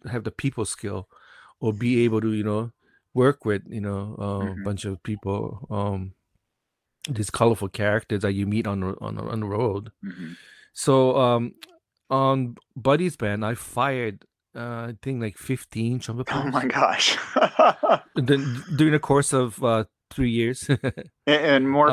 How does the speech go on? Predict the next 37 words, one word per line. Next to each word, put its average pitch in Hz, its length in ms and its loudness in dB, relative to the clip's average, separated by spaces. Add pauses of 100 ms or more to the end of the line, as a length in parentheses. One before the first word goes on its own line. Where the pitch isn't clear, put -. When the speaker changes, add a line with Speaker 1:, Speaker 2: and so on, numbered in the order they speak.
Speaker 2:
for 139 120 6
the, 117 320 6
Speaker 1:
Uh, 120 40 -12
Speaker 2:
the 117 100 2
personnel, 143 680 2
or 123 120 -2
more 135 220 2
the, 104 360 4
the 117 120 -2
vibe, 131 380 4
right, 104 280 0
than 104 140 -8
the 95 80 -8
playing, 113 440 -8
or, 95 360 -8
or 110 120 -10
maybe 98 240 -4
a 170 40 4
little 165 280 2
bit 92 80 -4
of 98 100 -6
Speaker 1:
Um, 98 140 0
Speaker 2:
both? 117 80 -12
Speaker 1:
both. 160 420 -4 (280)
Speaker 2:
Yeah. 196 140 -2
Speaker 1:
Yeah, 147 60 -4
both. 127 440 -6 (440)
Yeah. 123 220 -10 (640)
Um, 131 360 -2
there, 151 500 -2 (200)
I, - 120 -6
I, 131 180 -6 (380)
I - 40 -10
can't 143 260 -2
name 131 440 -2
the 104 100 -8
school, 117 480 -4